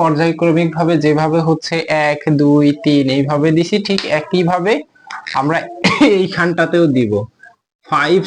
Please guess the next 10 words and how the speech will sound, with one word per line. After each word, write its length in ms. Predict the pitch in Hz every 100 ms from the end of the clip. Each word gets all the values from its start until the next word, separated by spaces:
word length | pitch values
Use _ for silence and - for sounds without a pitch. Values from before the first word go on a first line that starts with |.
| -
সি 140 | - 202 240 - - - - -
ফোর, 240 | 160 127 107 - _ _ _ _ _
টু 60 | - 165
এক্স 180 | 160 - 175
এর 80 | 165
পাওয়ার 280 | 165 175 214 254 - - _ _ -
ফোর, 220 | 147 98 - - - - - -
এই 80 | 139
যে 100 | 127 117 - - - - 349 - - _ _ -
ফাইভ 280 | - 147 165